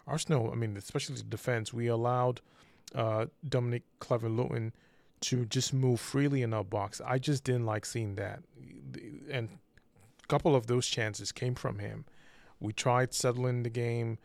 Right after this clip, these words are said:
just around the, uh, thirty-seventh minute in the first half from the pressure that we endured. Ben White, you know, with some shaky passes, and he wasn't the only one that had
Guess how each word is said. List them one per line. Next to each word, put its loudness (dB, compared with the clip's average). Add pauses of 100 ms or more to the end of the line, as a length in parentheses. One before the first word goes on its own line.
(300)
just -2
around 2
the, -2
uh, 2
thirty-seventh -2
minute -2 (120)
in -2
the -2
first 0
half 0 (520)
from 0
the 0
pressure 0
that 2
we 0
endured. 2 (480)
Ben 2
White, 4 (320)
you -6
know, -2
with -4
some 0
shaky -2
passes, -2
and -2
he 0
wasn't 4
the -2
only 0
one -2
that -2
had -2